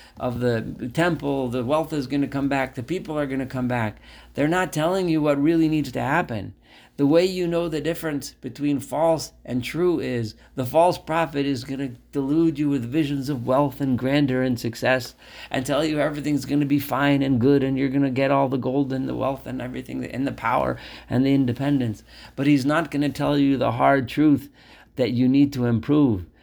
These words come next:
You need to treat the poor properly. You need to have empathy on the widow. You need to listen to the messages that I've been trying to tell you. You need to be honest in your dealings.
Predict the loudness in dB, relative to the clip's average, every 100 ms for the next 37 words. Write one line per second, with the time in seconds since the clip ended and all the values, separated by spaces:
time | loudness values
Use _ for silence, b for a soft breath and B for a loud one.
0 | b -2 0 2 0 -2 -8 -4 -4 -4
1 | -10 -8 -2 0 0 0 0 0 -4 -4
2 | -6 B B B 2 4 4 -2 -6 -6
3 | -4 -6 -6 -14 -8 -6 -4 -4 -2 0
4 | 0 0 -4 B B 0 4 6 4 2
5 | -4 -4 -4 -6 -6 -6 -6 -4 -4 -4
6 | -6 -4 -4 -2 -2 0 -2 -2 -4 -2
7 | -2 -2 -2 0 0 2 0 -4 B B
8 | -4 0 0 -2 -4 -2 0 0 0 -2
9 | 0 0 0 2 0 2 -2 -6 -12